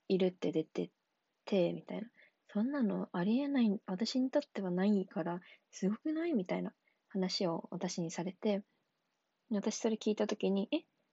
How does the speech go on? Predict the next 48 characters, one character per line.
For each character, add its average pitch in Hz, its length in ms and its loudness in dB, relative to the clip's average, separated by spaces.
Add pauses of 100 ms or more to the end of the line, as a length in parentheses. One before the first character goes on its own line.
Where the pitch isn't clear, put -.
(140)
そ - 120 -10
れ 220 220 -2
私 - 300 -4
あ 220 100 4
る？」 180 200 2
み 175 100 -4
た 170 100 -4
い - 40 -6
な - 120 -12
言 180 100 -6
っ - 20 -20 (180)
て、 180 240 -2 (420)
「え 320 220 0
ー？」 294 80 0
み 190 100 2
た - 140 -2
い 165 80 -4
な。 - 60 -10 (300)
「え、 254 60 -2
て 254 100 0
か 214 120 -2
お 202 60 0
か 226 120 -2
し 247 240 0
い、 - 60 0
お - 100 -4
か 226 120 -4
し 240 140 4
い」 - 40 8
っ - 20 -2
て 208 80 6
い 208 40 10
う - 60 -8
か、 - 120 -2 (240)
「共 247 180 0
感 277 200 2
覚 208 220 -2
っ - 40 2
て - 100 -20
言 175 120 0
う - 20 -2
ん 160 40 -2
だ 156 60 0
よ、 170 80 -2
そ 185 140 -4
れ」 165 80 0
っ - 20 -14
て - 60 -18